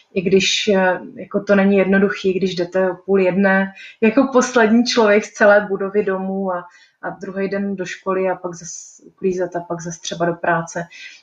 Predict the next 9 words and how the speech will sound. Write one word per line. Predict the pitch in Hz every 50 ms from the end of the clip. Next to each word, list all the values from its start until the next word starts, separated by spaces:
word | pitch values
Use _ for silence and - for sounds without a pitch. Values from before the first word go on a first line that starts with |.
| _ _
Tak | - 196 190 - -
když | 185 190 180 190 - - -
člověk | - - 196 190 190 190
nemá, | 202 196 190 190 185 185 185 185 185 185 - - 185 180 180
eh, | 175 -
pro | - 208 196
to | 196 - 190
ten | 180 202 202 202
zápal, | 190 190 185 175 170 170 - - 175 170 170 180 196